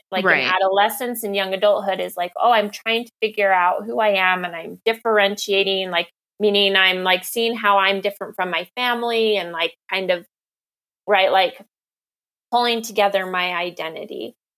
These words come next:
Speaker 1: We all go through that. I think, though, in,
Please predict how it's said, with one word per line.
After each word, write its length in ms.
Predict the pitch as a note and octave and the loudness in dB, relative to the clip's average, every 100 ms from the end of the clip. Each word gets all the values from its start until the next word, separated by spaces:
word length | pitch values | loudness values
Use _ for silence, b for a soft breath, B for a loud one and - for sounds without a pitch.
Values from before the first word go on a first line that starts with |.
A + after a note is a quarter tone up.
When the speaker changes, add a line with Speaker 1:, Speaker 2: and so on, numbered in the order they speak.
| _ - | _ 0
Speaker 1:
We 180 | A#3 | 2
all 300 | A3+ G#3+ G#3+ | 4 4 4
go 180 | G#3 G3 | 4 0
through 220 | G3+ B3+ C#4 | 0 -4 0
that. 300 | G3 F3+ - _ _ G3 | 0 0 -6 _ _ -2
I 100 | G3+ | 0
think, 320 | A#3 A3 A3 | -2 -4 0
though, 460 | G3+ G3 F#3 F#3 - | 4 4 4 0 -4
in, 280 | F#3 F#3 | -6 -6